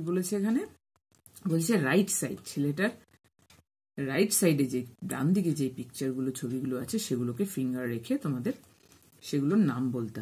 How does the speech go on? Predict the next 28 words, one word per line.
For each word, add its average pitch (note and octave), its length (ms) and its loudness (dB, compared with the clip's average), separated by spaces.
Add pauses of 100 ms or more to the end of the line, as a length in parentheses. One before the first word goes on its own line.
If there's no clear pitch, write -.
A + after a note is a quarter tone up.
হবে। G#2+ 180 -12 (460)
ঠিক D3 200 -4
আছে, F3+ 160 -4 (840)
তাহলে B2+ 260 -4
আমরা C3+ 220 2
শুরু D#3 220 -4
করি। F3+ 140 2 (120)
ছেলেটির C3+ 380 -2
ডান A#2 220 0
দিকে E3 240 0
ফার্স্টে C3+ 380 -4
কি F3 160 -8
ছবিটা E3+ 340 -4
দেখা F3+ 200 -4
যাচ্ছে, F#3+ 280 -8
কিসের F3+ 300 -4
ছবি? G#3 200 2 (760)
Here C#3 220 2
is C#3+ 160 2
a - 20 -4 (280)
rabbit। C3 340 6 (1700)
ঠিক E3 200 -2
আছে, C#4+ 180 -2 (880)
নেক্সট A3+ 300 2
ওয়ান C#3 160 4 (840)
গোট, F3 240 8 (1800)
Next B3+ 320 0
one C3+ 160 4